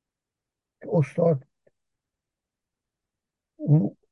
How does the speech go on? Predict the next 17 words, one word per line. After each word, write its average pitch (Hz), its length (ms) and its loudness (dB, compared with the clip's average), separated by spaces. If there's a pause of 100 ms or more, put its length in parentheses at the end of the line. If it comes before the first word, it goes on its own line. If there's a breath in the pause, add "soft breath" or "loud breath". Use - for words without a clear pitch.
(280)
گودولیه 175 440 6
مادرش 175 520 8
آلمانی 143 440 8
بود. - 280 -14 (1700)
یه 185 140 6
بارم 190 300 10
یه 185 80 6
لغت 180 360 8
آلمانی 170 440 6
رو 175 140 0
نوشت، 165 420 0
شش - 260 -4
تا 214 120 8
فرانسوی 170 540 6
رو 180 120 0
زیرش 160 360 0
نوشت، 190 280 -2